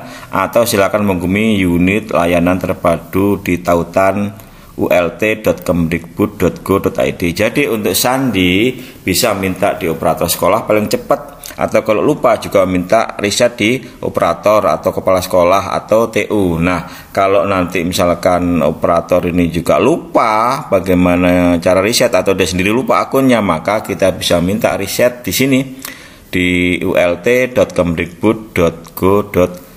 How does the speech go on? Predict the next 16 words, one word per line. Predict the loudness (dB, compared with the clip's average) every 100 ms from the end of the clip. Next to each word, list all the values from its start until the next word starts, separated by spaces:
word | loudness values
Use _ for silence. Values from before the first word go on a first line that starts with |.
| -8
I | -2 -2 -4
D. | -6 -6 -4 -6 -8 -10 -14 -20 -20 -20 -20 -20 -20 -6
Nah, | -2 -2 -2 -8 -4
bagi | -4 0 0 2 2 2 2 2 0 -2 -6 -16 -20 -20 -20 -20 -20 -20 -20 -20 -20
sobat | -6 -2 0 0
pembelajar | 2 2 2 0
yang | 2 2 0 0 0 0 -2 0
mungkin, | 2 4 2 0 0 -2 -6 -10 -18 -18 -18 -18 -20 -20 -20 -18 -2
mungkin | 0 2 0
ada | 0 2 2 2
sobat | 0 0 0
pembelajar | 2 2 2 0 2
yang | 2 2 2 0
sandinya | 0 0 0 -2 0 2 2
masih | 2 0 0
ingat, | 0 2 2